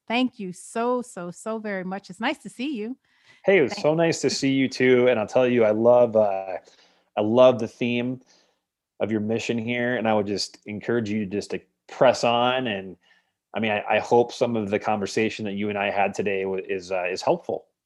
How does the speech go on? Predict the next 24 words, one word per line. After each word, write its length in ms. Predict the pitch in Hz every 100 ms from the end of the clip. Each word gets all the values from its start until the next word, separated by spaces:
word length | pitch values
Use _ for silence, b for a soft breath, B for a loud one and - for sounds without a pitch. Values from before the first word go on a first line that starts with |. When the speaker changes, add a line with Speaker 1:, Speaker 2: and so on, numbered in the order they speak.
| -
Speaker 2:
you 80 | 95
know, 100 | 87
for 120 | -
Speaker 1:
Yeah. 60 |
Speaker 2:
people. 300 | 90 - - _ _ _ _
Speaker 1:
Yeah. 140 | 220 294
Speaker 2:
So. 180 | - - _ _ _ _ -
Speaker 1:
And 120 | 220
I'm 160 | 226 240
going, 200 | 262 262 -
I 100 | 226
mean, 320 | 233 233 214
we 120 | 220
covered 340 | - 247 247
a 80 | 240
lot. 320 | 208 185 147 -
So 460 | - 196 185 185 170
everyone, 440 | 208 214 240 233 214
I'm 100 | 196
just 240 | 208 214
gonna 180 | 240 233
remind 400 | 240 208 196 185
you 260 | 170 180 180 _ _ _ _ _
again, 640 | 180 175 202 185 180 202